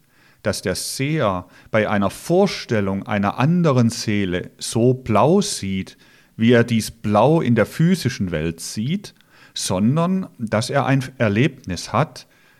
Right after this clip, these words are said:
das ihn berechtigt, die Vorstellung blau zu nennen, wie der physische Mensch einen Vorhang zum Beispiel blau nennt. Und weiter ist es wesentlich, dass der Seher sich bewusst ist,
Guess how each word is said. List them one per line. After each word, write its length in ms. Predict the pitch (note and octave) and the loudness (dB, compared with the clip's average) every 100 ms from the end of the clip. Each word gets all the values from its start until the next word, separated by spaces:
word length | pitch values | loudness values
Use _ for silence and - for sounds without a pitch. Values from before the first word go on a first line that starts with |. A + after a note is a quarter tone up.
| _ - | _ -2
das 200 | C3+ B2+ | -2 2
ihn 160 | D#3 | 2
berechtigt, 920 | C3+ A2 D#3+ - - G3+ G3+ - - _ _ _ - | 4 4 2 0 -4 -4 -4 -20 -20 _ _ _ -6
die 80 | G#2+ | -6
Vorstellung 920 | - - A#2+ C#3+ - D3 C#3+ D3 D3 - _ - | -4 0 2 2 0 -2 -2 -2 -4 -6 _ -4
blau 600 | F#2+ F#2+ A#2+ G#2+ F2 _ | 2 4 6 4 -2 _
zu 180 | - G2 | -8 -4
nennen, 480 | F#2 E2 D#2+ D2+ - _ _ _ _ - | -4 -4 -6 -8 -12 _ _ _ _ -2
wie 140 | A2+ | 2
der 140 | A#2 G2 | 2 2
physische 560 | - B2 C3 D#3 E3+ | 4 2 4 0 0
Mensch 440 | D3+ D3+ F#3 - - | 0 0 0 -2 -6
einen 300 | G2+ G2+ F#2+ | -4 -2 -4
Vorhang 680 | - G#2+ G2+ A#2 B2 D#3 D#3+ - - | -6 0 0 2 0 0 -4 -16 -8
zum 180 | - C#3 | -2 0
Beispiel 480 | G2 F#2 - A2 | 0 -2 -6 -6
blau 580 | - - G2 F#2 F#2+ G2+ | -6 -8 -2 0 2 0
nennt. 520 | F#2+ E2+ D2+ D#2 - _ _ _ _ _ _ _ _ _ _ - - - | -2 -6 -8 -12 -18 _ _ _ _ _ _ _ _ _ _ -20 -20 -4
Und 240 | D3+ D3 | 2 2
weiter 500 | A2+ B2 G#3+ - G2+ | 4 4 4 2 0
ist 180 | G#2+ - | -2 -6
es 180 | A#2 G2 | -8 -4
wesentlich, 800 | G2+ A#2+ C3 D3+ - F3+ F3 - - - _ - | 0 0 0 -2 -2 -4 -8 -12 -20 -20 _ -2
dass 200 | G#2+ - | -2 0
der 140 | G2 | -4
Seher 540 | - - C#3+ E3+ A2+ | -2 -4 -2 0 0
sich 280 | F#2 - A#2+ | -2 -6 -6
bewusst 480 | - G#2 E3+ - - | -4 0 0 0 -10
ist, 480 | - F2+ - - | -10 -12 -12 -16